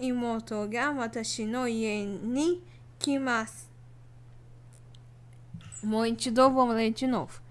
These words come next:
私は月曜日から金曜日まで会社に行きます。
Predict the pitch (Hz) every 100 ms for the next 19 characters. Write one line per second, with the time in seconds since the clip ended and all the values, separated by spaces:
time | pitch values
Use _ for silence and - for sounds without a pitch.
0 | - - - - - - - 302 330 -
1 | 277 269 262 262 254 262 247 208 208 -
2 | 269 285 294 - 233 220 208 208 240 262
3 | 262 277 269 226 196 - 208 208 269 -
4 | 240 226 254 220 196 165 -